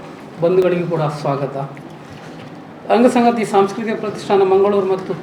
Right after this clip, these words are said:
ಕೀರ್ತಿಶೇಷ ಕುಂಬ್ಳೆ ಸುಂದರರಾವ್ ಸಂಸ್ಮರಣ ಸ-, ಸಮಿತಿ ಜಂಟಿಯಾಗಿ ಕುಂಬ್ಳೆ ಸಂಸ್ಮರಣಾ ಕಾರ್ಯಕ್ರಮ ಮತ್ತು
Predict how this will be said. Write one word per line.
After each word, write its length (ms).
ಕೀರ್ತಿಶೇಷ 640
ಕುಂಬ್ಳೆ 340
ಸುಂದರರಾವ್ 720
ಸಂಸ್ಮರಣ 380
ಸ-, 480
ಸಮಿತಿ 320
ಜಂಟಿಯಾಗಿ 680
ಕುಂಬ್ಳೆ 720
ಸಂಸ್ಮರಣಾ 520
ಕಾರ್ಯಕ್ರಮ 540
ಮತ್ತು 300